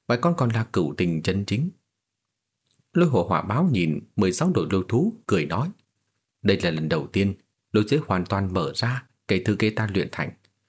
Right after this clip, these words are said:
Cũng là lần đầu tiên mười sáu đầu không thú đồng thời xuất hiện.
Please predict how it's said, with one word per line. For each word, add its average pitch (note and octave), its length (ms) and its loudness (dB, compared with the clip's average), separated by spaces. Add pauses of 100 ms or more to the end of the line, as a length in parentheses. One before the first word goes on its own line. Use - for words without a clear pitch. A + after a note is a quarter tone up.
(160)
Cũng D#3 180 2
là C3 120 2
lần A2 160 0
đầu G#2 180 0
tiên D#3 240 2
mười F2 140 2
sáu E3+ 320 -2
đầu D#2+ 300 -2
không B2+ 280 -2
thú G3 340 0
đồng E2 220 -2
thời F2+ 140 -4
xuất - 220 -6
hiện. - 200 -4